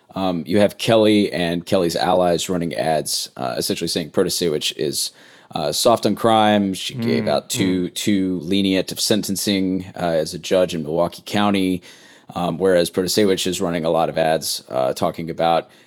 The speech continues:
Speaker 1: um, how she's impartial and that she's in favor of abortion rights. Um, so these are sort of the, the, the dynamics. And obviously we saw a lot of that in twenty twenty-two. Um, so it's, it seems like it's a bit of a continuation of that. And,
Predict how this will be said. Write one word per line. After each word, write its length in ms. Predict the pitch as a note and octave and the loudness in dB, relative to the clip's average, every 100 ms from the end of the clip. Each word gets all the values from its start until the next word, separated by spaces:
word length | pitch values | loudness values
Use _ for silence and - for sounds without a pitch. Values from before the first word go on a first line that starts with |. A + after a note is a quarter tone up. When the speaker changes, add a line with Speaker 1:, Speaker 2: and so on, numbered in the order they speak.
| _ _ - | _ _ -8
Speaker 1:
um, 240 | F2+ E2 C#2 | -6 -4 -4
how 140 | F2+ | 0
she's 220 | G#2 A2 | 2 2
impartial 580 | A2 G#2 B2+ G#2 - E2+ | 0 4 4 4 2 -2
and 80 | D#2+ | -2
that 80 | F2 | -4
she's 220 | G2+ F#2+ | -4 -6
in 80 | F#2+ | -2
favor 280 | G#2 G2 G2+ | 0 0 0
of 80 | |
abortion 520 | G#2 G#2 A2+ G#2+ F#2+ E2 | 0 2 2 2 -2 -4
rights. 500 | E2+ D2+ - - - | -4 -4 -6 -6 -6
Um, 220 | F2 F2 | -6 -4
so 160 | - | -2
these 260 | F#2 A2+ G#2 | 2 2 2
are 80 | G2 | -2
sort 240 | - G2 | 0 0
of 100 | D#2+ | 0
the, 280 | D2+ C#2 - | -4 -8 -8
the, 280 | - C#2 C2+ - _ _ - | -6 -6 -6 -10 _ _ -8
the 100 | F#2+ | 0
dynamics. 640 | G2 F#2 G#2 F#2 E2 G#2 | 0 2 2 0 0 0
And 160 | F#2+ - | -2 2
obviously 420 | A2 G#2+ - G2+ | 2 2 2 0
we 160 | F2+ F2 | 0 0
saw 500 | - G2+ F#2+ F2+ F2 - - - _ | 4 6 6 4 0 -12 -20 -20 _
a 80 | G#2 | 0
lot 240 | G2+ A2 | 4 4
of 100 | G#2 G#2 | 4 4
that 300 | G#2 B2+ - | 2 2 0
in 180 | G#2 G#2 | -2 -2
twenty 240 | - A#2 | 0 0
twenty-two. 680 | A2+ B2 A2 - F3 E2 - | 0 0 0 2 2 2 -6
Um, 180 | - F2 | -6 -4
so 200 | - G2+ | 0 0
it's, 220 | F#2+ - C#2 | 0 -2 -4
it 140 | F2+ | -4
seems 220 | - A2 | -2 2
like 240 | G#2+ G2 G2+ | 2 2 0
it's 160 | E2+ | -2
a 120 | F2+ | -2
bit 160 | G2+ G#2+ | 2 2
of 60 | F#2+ | 0
a 40 | |
continuation 580 | F2+ G2 F#2 G#2 C3 G2+ | -4 -4 0 0 0 0
of 80 | F#2+ | 2
that. 200 | G2 - | 2 2
And, 280 | B2+ A#2+ | 2 2